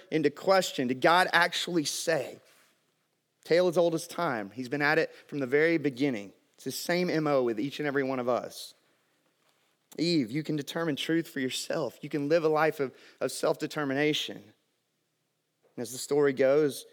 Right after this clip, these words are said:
Eve ate of the forbidden fruit, as, as did her husband, who failed to protect the garden,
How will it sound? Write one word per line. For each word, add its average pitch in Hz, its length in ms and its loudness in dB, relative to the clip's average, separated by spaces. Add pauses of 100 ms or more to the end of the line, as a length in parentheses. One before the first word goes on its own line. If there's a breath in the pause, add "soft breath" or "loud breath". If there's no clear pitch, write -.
(200 soft breath)
Eve 139 200 0
ate 135 200 6
of 131 80 0
the 135 80 2
forbidden 135 480 0
fruit, 143 340 0
as, 131 220 2
as 127 260 -2
did 131 160 -2
her 127 160 -2
husband, 143 420 -2
who 113 80 -4
failed 135 360 -2
to 123 160 -4 (240 loud breath)
protect 143 360 -2
the 123 80 -2
garden, 156 600 0